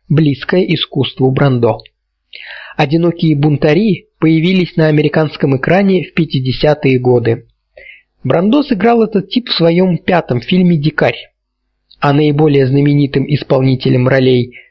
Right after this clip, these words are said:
«Бунтарей без цели» тогда был Джеймс Дин. Сюжет ленты основан на реальной истории. Банда мотоциклистов терроризировала маленький фермерский город в Калифорнии.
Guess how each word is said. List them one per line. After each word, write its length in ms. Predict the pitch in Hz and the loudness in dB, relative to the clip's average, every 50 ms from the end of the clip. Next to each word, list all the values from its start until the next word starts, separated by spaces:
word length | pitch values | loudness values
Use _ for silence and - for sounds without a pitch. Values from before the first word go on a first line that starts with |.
| _ _ | _ _
«Бунтарей 640 | - 135 131 147 143 127 - 156 143 139 131 123 117 | -4 -2 0 0 0 0 0 0 0 2 2 0 0
без 220 | 117 117 123 - - | 0 0 -2 -4 -4
цели» 340 | - - 196 220 226 233 226 - - _ _ _ | -2 0 0 2 0 -2 -4 -6 -16 _ _ _
тогда 300 | - 151 135 - 165 160 | -4 -4 -2 -2 -2 0
был 320 | 147 151 160 160 160 208 - - 135 | 2 2 2 2 0 -2 -4 -4 -2
Джеймс 440 | 120 143 156 156 147 - - - - - | 0 2 2 0 0 -2 -6 -10 -14 -10
Дин. 340 | 143 135 127 135 135 120 110 110 - _ _ _ _ _ _ - - - - - - - _ - - | -6 -4 -2 0 0 -2 -2 -6 -10 _ _ _ _ _ _ -20 -20 -20 -20 -20 -20 -20 _ -6 -2
Сюжет 420 | - 165 143 151 160 143 - - | -2 0 2 2 0 0 -2 0
ленты 560 | 151 147 156 156 156 160 160 - - 196 208 - - | 0 2 2 2 2 0 -2 -2 -2 -2 -2 -2 -2
основан 640 | - 156 - - - 170 170 175 165 165 160 165 - - - - | -4 -4 -4 -4 -2 0 0 2 2 0 -2 -2 -4 -6 -4 -2
на 80 | 156 | 0
реальной 480 | 160 156 147 147 151 147 147 147 147 143 - 156 | 2 2 2 2 2 4 4 2 2 0 0 -4
истории. 580 | - - - - - 139 123 117 113 - - - _ _ _ _ _ _ _ _ - | -4 -4 -4 -2 -2 0 0 0 -2 -6 -8 -14 _ _ _ _ _ _ _ _ -8
Банда 420 | - 135 156 220 247 247 214 220 | -4 -2 -2 0 0 0 0 0
мотоциклистов 840 | 202 196 180 - 170 156 - 160 - - 180 208 208 - - 208 202 - - _ _ _ _ _ _ _ _ _ _ _ _ - | 0 0 0 -2 -4 -4 -6 -4 -2 0 0 0 0 -2 -2 -4 -4 -4 -10 _ _ _ _ _ _ _ _ _ _ _ _ -2
терроризировала 840 | - 175 175 180 165 180 190 165 180 233 233 226 214 214 208 202 | 0 0 2 2 2 0 0 2 2 2 2 2 2 2 2 2
маленький 580 | 190 175 180 202 208 202 202 190 180 - - 180 | 2 2 2 2 2 2 0 0 0 0 -2 -2
фермерский 920 | - - 180 175 175 175 170 165 143 - - - - 160 156 156 - - - | -2 0 0 0 2 2 0 -2 -2 -6 -6 -4 -2 0 0 -2 -4 -6 -6
город 420 | - 131 147 165 180 185 170 170 | -4 0 0 2 2 0 0 -2
в 100 | - - | -6 -6
Калифорнии. 720 | - 160 156 147 - - 135 117 123 117 117 127 110 - | -2 -2 0 0 0 0 -2 0 0 -2 -4 -6 -8 -10